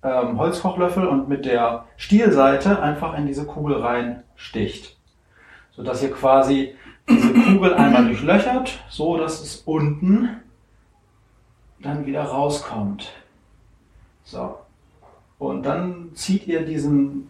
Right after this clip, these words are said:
Bagelkloß quasi so bis zur Hälfte des Kochlöffels auf.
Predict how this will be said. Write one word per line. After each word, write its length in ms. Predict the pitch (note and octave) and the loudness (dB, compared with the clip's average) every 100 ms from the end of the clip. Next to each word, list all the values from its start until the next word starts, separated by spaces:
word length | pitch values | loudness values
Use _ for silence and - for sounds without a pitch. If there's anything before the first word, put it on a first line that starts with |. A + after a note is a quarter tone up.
| _ | _
Bagelkloß 1000 | D3+ D3+ E3+ E3+ - E3 E3 F#3 - - | 2 4 2 -2 -2 2 4 4 2 -4
quasi 400 | C#3+ C#3+ C#3+ C#3+ | 0 0 0 0
so 180 | C3+ C3+ | 0 0
bis 160 | C#3 | -4
zur 140 | - C3+ | -4 -2
Hälfte 280 | D3 - D3 | 0 0 -2
des 100 | - | 2
Kochlöffels 640 | - C#3+ C#3+ C3+ A#2+ A#2+ | 2 2 0 -2 -2 -4
auf. 320 | C#3 C3 C#4 | 0 4 4